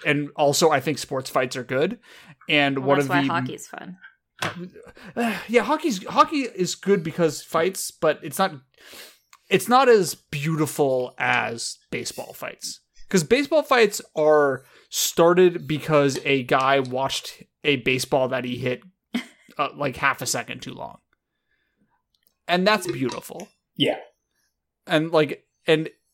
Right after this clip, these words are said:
Speaker 1: one of the major, not, I'm, I'm not even gonna say it's major. One of, one of the, one of the losses in the, in this past year of quarantine has been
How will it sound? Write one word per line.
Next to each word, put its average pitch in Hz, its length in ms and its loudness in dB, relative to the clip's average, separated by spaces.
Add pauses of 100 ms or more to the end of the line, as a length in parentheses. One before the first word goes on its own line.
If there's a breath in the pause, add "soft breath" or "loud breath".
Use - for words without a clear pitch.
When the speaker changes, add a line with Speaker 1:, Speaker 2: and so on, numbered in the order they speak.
(640)
Speaker 1:
one 196 260 4
of 233 140 2
the 214 140 -2
major, 170 580 0 (1300)
not, 190 300 -6
I'm, 214 200 4
I'm 240 120 2
not 370 80 6
even 359 120 2
gonna 285 60 2
say 240 120 4
it's 139 120 2
major. 139 300 0
One 170 160 4
of, 190 160 0
one 190 160 2
of 202 100 6
the, 180 300 0 (1120 loud breath)
one 269 140 6
of 254 100 -2
the 233 100 6
losses 156 800 2
in 160 220 -4
the, 143 140 -8
in 139 140 -6
this 127 160 -6
past - 380 -2
year 127 100 -6
of 120 140 -10
quarantine 151 600 -4 (420 soft breath)
has 151 240 0
been 139 500 0